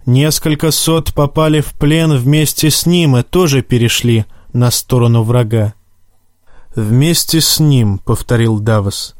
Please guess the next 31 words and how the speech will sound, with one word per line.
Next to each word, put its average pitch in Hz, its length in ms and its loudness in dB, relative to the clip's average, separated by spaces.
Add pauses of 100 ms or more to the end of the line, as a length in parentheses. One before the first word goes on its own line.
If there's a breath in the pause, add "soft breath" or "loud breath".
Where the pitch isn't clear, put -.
«Они 156 340 2
присягнули 156 720 0
своему 143 480 0
лорду. 117 540 0 (260 soft breath)
Что - 340 -2
им 185 180 2
ещё 180 440 0
оставалось? 110 800 -2 (320)
Выбор 175 420 2
есть 180 320 0
у 180 60 0
каждого. 120 580 0 (120)
Они 165 240 2
могли 185 320 0
отказаться 185 720 -2
присягать 131 560 -2
врагу. 127 480 0 (320 soft breath)
Некоторые 175 540 0
действительно 165 720 0
отказались 117 720 0 (200 soft breath)
и 131 100 0
поплатились 165 640 0
за 139 160 0
это 170 260 0
жизнью, 135 600 2 (300 soft breath)
но 139 140 2
остались 151 480 0
честными 127 640 2
и - 20 4
верными 151 460 2
людьми». 139 500 2